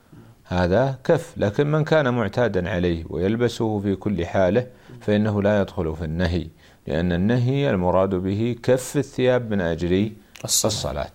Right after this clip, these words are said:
Speaker 1: نعم.
Speaker 2: أه، حفظك الله. طيب، هل يدخل في هذا، يعني، أه، بن-، نجد أن بعض الناس عندما يتوضأ يكون قد، يعني، كف ثيابه من أجل الوضوء، ثم يأتي يصلي وهو كاف ثوبه.
Speaker 1: نعم.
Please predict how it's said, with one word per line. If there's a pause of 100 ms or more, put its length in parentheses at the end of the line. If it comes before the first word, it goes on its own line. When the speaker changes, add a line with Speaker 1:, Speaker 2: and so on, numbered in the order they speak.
(160)
Speaker 1:
نعم. (920)
Speaker 2:
أه، (320)
حفظك
الله.
طيب،
هل
يدخل
في
هذا، (720)
يعني،
أه،
بن-،
نجد
أن
بعض
الناس (680)
عندما
يتوضأ (600)
يكون
قد،
يعني، (100)
كف
ثيابه
من
أجل
الوضوء، (460)
ثم
يأتي
يصلي
وهو
كاف
ثوبه. (560)
Speaker 1:
نعم.